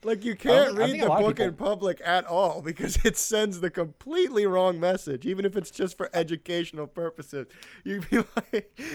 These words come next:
Speaker 1: someone's gonna be like, "Uh, why are you reading that?"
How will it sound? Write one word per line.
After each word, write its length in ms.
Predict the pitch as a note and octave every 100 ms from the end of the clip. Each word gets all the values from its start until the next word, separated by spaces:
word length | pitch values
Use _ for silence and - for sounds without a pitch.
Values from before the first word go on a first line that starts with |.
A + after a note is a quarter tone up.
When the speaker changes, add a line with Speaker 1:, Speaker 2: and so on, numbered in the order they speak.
| B3 - - -
Speaker 1:
someone's 380 | A#3 A3+ -
gonna 140 | - G3+
be 60 |
like, 160 | F3+ E3
"Uh, 400 | D#3 C#3+ F3 F3+ - _ _ _ _ _ _ -
why 140 | D#3 G#3+
are 20 |
you 160 | G#3+
reading 320 | G3+ C#4+ C4 F#3+
that?" 340 | E3 C#3 -